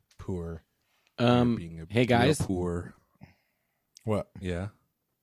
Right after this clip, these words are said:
Speaker 3: Uh, gentlemen.
Speaker 2: Yeah.
Speaker 1: Something happened?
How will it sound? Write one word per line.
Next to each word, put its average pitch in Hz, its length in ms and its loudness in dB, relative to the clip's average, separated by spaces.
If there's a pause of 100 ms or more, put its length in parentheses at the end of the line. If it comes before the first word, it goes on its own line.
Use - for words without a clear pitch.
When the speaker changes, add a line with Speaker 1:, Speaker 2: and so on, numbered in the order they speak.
(1200)
Speaker 3:
Uh, 107 240 4
gentlemen. 120 540 2 (760)
Speaker 2:
Yeah. 90 220 -6 (2000)
Speaker 1:
Something 98 360 -8
happened? 98 360 -6